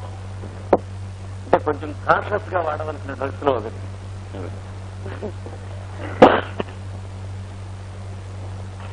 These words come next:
అంటే ఇప్పుడు ఇది ఏం పని చేస్తుందో చూసాం కదా, అంచేత వెయిటర్లో కొంచెం ఒడుపు ఉండాలి. అంటే బాగా డెబిలిటేటెడ్ గా ఉండి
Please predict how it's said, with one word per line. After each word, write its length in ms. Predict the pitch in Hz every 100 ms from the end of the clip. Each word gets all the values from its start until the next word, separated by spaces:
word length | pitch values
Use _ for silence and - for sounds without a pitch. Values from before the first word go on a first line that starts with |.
| - - - -
అంటే 240 | 147 170 160
ఇప్పుడు 480 | 156 139 - -
ఇది 140 | 147 147
ఏం 180 | 147 185 202
పని 200 | 196 196
చేస్తుందో 340 | 190 190 185
చూసాం 420 | 185 170 170 190
కదా, 200 | 180 190 214 214 - - - - - - - - 165
అంచేత 340 | 180 214 214 196
వెయిటర్లో 440 | 170 180 196 185
కొంచెం 400 | 175 165 175 160
ఒడుపు 320 | 139 143 - 147
ఉండాలి. 300 | 123 92 - - - - - - - - - - - - -
అంటే 160 | - 131
బాగా 400 | - - 123 139
డెబిలిటేటెడ్ 680 | - 110 127 - 110 95 95
గా 120 | 98
ఉండి 220 | 95 95